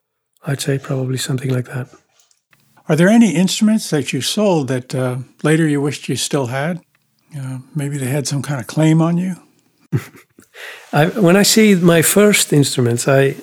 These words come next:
Speaker 1: I often think, "Ah, that would, that would be nice in a cupboard somewhere." But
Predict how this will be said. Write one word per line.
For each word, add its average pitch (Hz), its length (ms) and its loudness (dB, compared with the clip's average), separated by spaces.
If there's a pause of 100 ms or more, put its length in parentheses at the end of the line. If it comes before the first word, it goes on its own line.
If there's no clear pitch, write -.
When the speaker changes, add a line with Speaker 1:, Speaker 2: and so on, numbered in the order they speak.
Speaker 1:
I 135 140 2
often 151 300 2
think, 131 280 0 (100)
"Ah, 113 420 -6 (920)
that 143 140 -2
would, 131 280 -2 (720)
that 160 100 0
would 151 120 2
be 143 100 6
nice 139 280 4
in 139 80 2
a 127 40 0
cupboard 127 440 -2
somewhere." 120 440 -4
But 147 260 -4